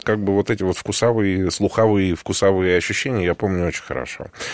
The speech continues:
Давайте мы ещё раз напомним, что, э, концерт ансамбля «Узорика» состоится второго апреля в Соборной палате главного здания православного Свято-Тихоновского гуманитарного универ-, университета в Лиховом переулке.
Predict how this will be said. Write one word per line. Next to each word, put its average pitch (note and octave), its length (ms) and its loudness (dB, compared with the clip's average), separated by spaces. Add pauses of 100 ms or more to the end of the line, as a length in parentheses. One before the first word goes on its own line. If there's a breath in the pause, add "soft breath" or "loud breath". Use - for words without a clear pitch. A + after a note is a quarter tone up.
(360 loud breath)
Давайте C#3 480 2
мы A#2+ 240 4
ещё A#2 220 2
раз A#2 180 2
напомним, F#2 520 2
что, E2+ 1400 2
э, - 60 -10
концерт G#2 460 0
ансамбля F#2+ 500 2
«Узорика» G2 460 2
состоится D2+ 1400 -2
второго F#2 480 2
апреля D#3 460 2 (500 loud breath)
в - 100 -6
Соборной G#2+ 440 6
палате G2+ 400 6
главного E2+ 480 4
здания D#2+ 420 2
православного E2 760 0
Свято-Тихоновского D2+ 960 -4
гуманитарного D#2+ 720 -2
универ-, D#2+ 320 -2
университета F2+ 800 0
в D2+ 80 -4
Лиховом D2+ 420 -4
переулке. C3+ 580 2